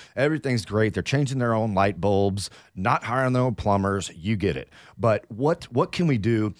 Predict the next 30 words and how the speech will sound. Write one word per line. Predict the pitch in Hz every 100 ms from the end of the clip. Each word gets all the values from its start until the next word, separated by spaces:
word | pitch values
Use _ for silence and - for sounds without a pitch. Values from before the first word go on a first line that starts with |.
| _
when | 113 104
they | 101 104
leave? | 98 82 67
It's | 101 -
time | - 147 165
to | 143
go. | 107 98 95 92 - - -
And | 104
they're |
like, | 90 143
"Okay, | 127 120 110
I'm, | 95 87
I'm | 95
moving | 107 151 143
on." | 135 139 139 135
They | 98
come | - 131 101
to | - -
us. | 143 135 -
They're | 92
buying | 85 85 78
a |
house. | - 127 143 139 -
We're | 92
getting | 90
them | 82
financed. | 127 139 131 135 78
They're | 92 143
moving | 165 151 123
on. | 104 95